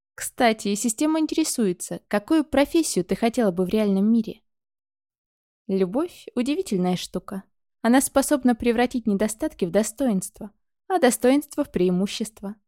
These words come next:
Это великий фильтр, который делает избранника идеальным со всех сторон. Любви не нужна объективность, ведь все эти вещи – лишь набор предпочтений.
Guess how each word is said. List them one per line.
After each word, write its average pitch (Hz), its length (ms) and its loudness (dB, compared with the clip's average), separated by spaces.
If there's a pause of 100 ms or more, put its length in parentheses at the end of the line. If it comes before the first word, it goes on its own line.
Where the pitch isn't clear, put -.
(440)
Это 262 260 2
великий 262 400 0
фильтр, - 500 -4
который 202 380 2
делает 202 340 2
избранника 247 680 0
идеальным 240 440 2
со 226 140 -2
всех 185 240 -4
сторон. 180 440 -6 (480)
Любви 208 360 2
не 302 100 4
нужна 285 320 0
объективность, 202 800 -4 (260)
ведь 202 160 -4
все 240 220 2
эти 233 120 0
вещи – 214 380 -2
лишь 175 220 -2
набор 202 300 0
предпочтений. 214 840 -4